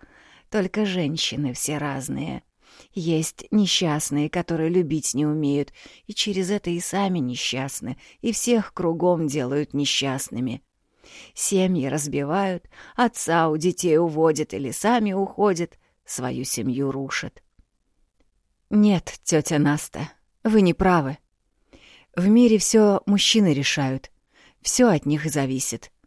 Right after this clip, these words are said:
В их руках власть, деньги, да вся жизнь. Мой муж, например, когда другую в дом привел, все сам решил. Меня вообще не спрашивал.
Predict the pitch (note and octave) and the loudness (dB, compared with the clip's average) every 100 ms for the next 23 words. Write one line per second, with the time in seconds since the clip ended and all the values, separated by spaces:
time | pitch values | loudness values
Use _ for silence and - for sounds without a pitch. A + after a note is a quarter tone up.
0 | _ _ _ _ _ _ G3 F#3 F3+ - | _ _ _ _ _ _ 2 4 4 2
1 | F3 - D#3 D#3+ - - D#3 D#3 D3 C#3+ | 0 2 2 2 -2 -10 -2 2 2 2
2 | D3 - - - - D3+ F3 D3+ C#3 C3+ | -2 -8 -12 -14 -6 2 4 4 2 -2
3 | C#3 _ _ _ _ G3+ F#3+ E3+ - G#3 | -6 _ _ _ _ 2 2 2 0 2
4 | G3 E3+ F#3+ D3+ C#3 C3+ _ _ _ _ | 2 2 2 2 0 -4 _ _ _ _
5 | _ - - - - F#3 E3+ F#3 - D#3+ | _ -20 -20 -8 2 4 6 4 0 -2
6 | C#3+ D3 D3 C#3 - _ - _ G#3 E3+ | -2 0 0 0 -4 _ -20 _ 0 4
7 | F#3 F3+ F3+ G3 F3+ D#3 F#3+ F#3+ D#3+ D3+ | 6 6 6 8 6 6 4 4 4 4
8 | D3+ C#3+ _ _ _ - - G3+ F#3 - | 4 0 _ _ _ -8 2 4 4 4
9 | F3+ F3 E3+ - D3+ C3 - _ _ - | 2 4 2 0 -2 -4 -6 _ _ -20
10 | - _ A3 G#3+ G3+ F#3 F3+ - G3+ F3 | -20 _ 4 8 10 8 6 4 6 4
11 | C#3+ - D3 - - A#2+ | 2 0 -2 -2 -6 -8